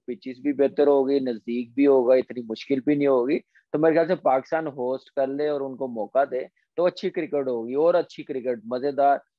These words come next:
और कांटेदार matches होंगे। और इस वक्त cricket होनी भी चाहिए और मेरे ख्याल से Super League के matches हैं और दोनों टीमें चाहेंगी कि ये matches हों। और दोनों board अभी तक मेरे ख्याल से अफगानिस्तान cricket board को हामी भर लेनी चाहिए पाकिस्तान में ही खेलने की। एक तो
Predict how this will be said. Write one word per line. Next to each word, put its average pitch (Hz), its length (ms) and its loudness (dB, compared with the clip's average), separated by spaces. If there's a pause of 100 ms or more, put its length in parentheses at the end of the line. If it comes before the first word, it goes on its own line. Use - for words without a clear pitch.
(100)
और 131 220 0
कांटेदार 139 420 -4
matches 123 480 -10
होंगे। 110 420 -6 (240)
और 180 100 4
इस 185 160 2
वक्त 190 200 4 (180)
cricket 170 300 2
होनी 151 380 -2
भी 151 160 2
चाहिए 107 380 -4
और 120 140 -2
मेरे 135 260 0
ख्याल 139 240 2
से 143 200 -4 (320)
Super 147 260 -4
League 147 200 -4
के 156 80 -4
matches 131 480 -6
हैं 131 180 -6 (300)
और 123 140 0
दोनों 139 300 0
टीमें 139 520 -4 (100)
चाहेंगी 135 400 -2
कि 143 100 -8
ये 131 140 -4
matches 117 480 -6
हों। 127 200 -4 (300)
और 117 200 2
दोनों 143 400 0
board 143 300 2
अभी 127 220 -2
तक 143 200 -2
मेरे 131 200 -4
ख्याल 131 180 -2
से 131 100 -8
अफगानिस्तान 123 640 -6
cricket 120 260 -6
board 120 280 -2
को 131 180 -2 (340)
हामी 117 200 0
भर 120 200 2
लेनी 123 300 -2
चाहिए 127 300 0
पाकिस्तान 113 500 -4
में 135 120 -4
ही 135 40 -8
खेलने 113 420 -6
की। 127 200 0
एक 123 160 0
तो 127 100 0